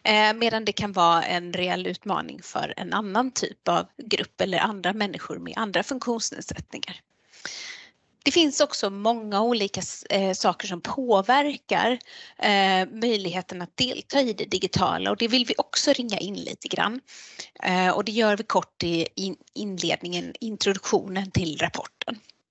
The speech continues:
Eh, där pratar vi om normer, eh, och det handlar om de här osynliga reglerna. Vi har döpt det avsnittet till citattecken, "Det är väl bara att logga in", slutcitat.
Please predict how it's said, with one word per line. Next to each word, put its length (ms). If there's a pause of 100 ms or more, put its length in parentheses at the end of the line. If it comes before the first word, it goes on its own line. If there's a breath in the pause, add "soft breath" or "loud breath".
(540 loud breath)
Eh, 400
där 120
pratar 340
vi 160
om 220
normer, 760 (540 loud breath)
eh, 260
och 120
det 80
handlar 360
om 240
de 120
här 240
osynliga 640
reglerna. 600 (260 loud breath)
Vi 100
har 60
döpt 300
det 80
avsnittet 640
till 320 (420 loud breath)
citattecken, 800
"Det 180
är 40
väl 180
bara 360
att 120
logga 340
in", 420 (160)
slutcitat. 1080